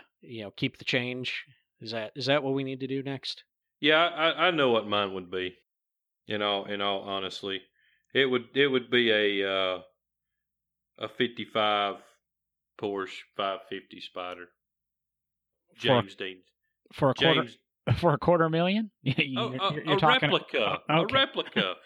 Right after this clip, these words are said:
Speaker 3: <laughs>
Speaker 2: You know?
Speaker 3: Okay. Okay, 'cause
Speaker 2: Not
Speaker 3: you
Speaker 2: a, not a real one.
Speaker 3: <laughs> see, you're, you're only about five and a half million shy.
Speaker 2: Yeah, I know. I, I, I,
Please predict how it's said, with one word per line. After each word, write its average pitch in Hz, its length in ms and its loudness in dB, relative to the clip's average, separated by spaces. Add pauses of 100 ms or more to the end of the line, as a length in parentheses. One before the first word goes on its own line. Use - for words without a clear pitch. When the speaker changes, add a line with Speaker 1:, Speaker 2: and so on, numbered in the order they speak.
Speaker 3:
<laughs> 190 180 -4
Speaker 2:
You 180 60 -4
know? 185 180 0
Speaker 3:
Okay. 190 440 -4 (720)
Okay, 165 320 0
'cause 151 240 0
Speaker 2:
Not - 60 -2
Speaker 3:
you 220 60 -4
Speaker 2:
a, 185 80 -12
not 269 240 0
a 220 100 -4
real 165 240 4
one. 202 240 0 (140)
Speaker 3:
<laughs> - 140 -18
see, 185 260 -2 (480)
you're, 214 280 0
you're 226 220 4
only 208 280 4
about 160 280 4
five 156 320 0
and 143 80 -4
a 131 40 -4
half 139 240 -6
million 135 500 -4
shy. 120 640 -6
Speaker 2:
Yeah, 220 140 -2
I 247 120 0
know. 156 320 0 (200)
I, 165 80 -8
I, 196 80 -6 (1000)
I, 185 180 4